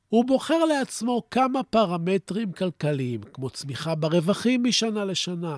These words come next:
רווחיות, רווח תפעולי, מכפיל רווח וכדומה, ובודק את ההשקעות שלו.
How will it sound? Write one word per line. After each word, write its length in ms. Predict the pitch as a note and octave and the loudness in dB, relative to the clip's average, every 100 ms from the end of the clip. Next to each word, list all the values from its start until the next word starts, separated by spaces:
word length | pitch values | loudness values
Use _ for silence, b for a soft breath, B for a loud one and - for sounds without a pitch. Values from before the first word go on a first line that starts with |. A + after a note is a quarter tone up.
| B2 | 4
רווחיות, 960 | C#3+ E3 C3 - F3 A#3 C#4+ B3 - _ _ - | 10 10 10 4 6 6 4 0 -6 _ _ 2
רווח 420 | C#3+ F3 D3+ - | 8 8 8 0
תפעולי, 760 | - F3 - D#3+ F3 C4 C4+ G#3+ _ - | 0 0 0 2 2 2 0 -4 _ -4
מכפיל 580 | D#3+ E3 - - D#4 E4 | -2 -2 0 6 8 8
רווח 600 | C#4 B3 F3+ G3 E3+ - | 8 6 6 2 0 -4
וכדומה, 560 | D3+ D#3+ E3 C#3+ C#3 A#2 G2 _ _ _ C#3 | -2 -2 -2 -4 -6 -6 -12 _ _ _ 0
ובודק 760 | F#3 D#3 F#3 E3 C4 D4 - | 2 4 4 4 2 0 -2
את 140 | A3+ G#3 | -2 0
ההשקעות 680 | F3 D#3 - D#3 C#3 A#2 | 0 0 -4 -6 -6 -8
שלו. 280 | - - E2+ | -12 -14 -18